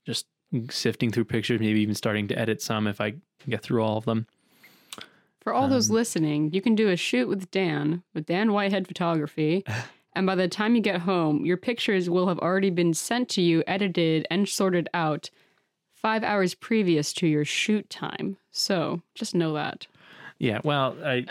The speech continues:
Speaker 1: yeah,
Speaker 2: <laughs>
Speaker 1: I try, I try. I, I, again, I, even if I can't show or send you, like, every picture, I'm gonna at least try to send you, like, a couple that I knew, like, in my brain where I'm like, "Oh, this was a good one. I'm excited to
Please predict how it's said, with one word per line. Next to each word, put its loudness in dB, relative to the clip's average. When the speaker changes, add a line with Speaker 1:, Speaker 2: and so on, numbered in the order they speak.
Speaker 1:
yeah, 0
Speaker 2:
<laughs> -10
Speaker 1:
I 0
try, -6
I -4
try. -4
I, -4
I, 0
again, 0
I, 0
even 2
if 0
I 2
can't -4
show 2
or 0
send 0
you, 0
like, -4
every -2
picture, 0
I'm 0
gonna 2
at 4
least 2
try 2
to 2
send 0
you, 2
like, -2
a -2
couple -6
that 2
I 0
knew, 4
like, 2
in 0
my 0
brain 2
where 2
I'm 0
like, -4
"Oh, -6
this 0
was 2
a 2
good 2
one. -2
I'm -2
excited -2
to 0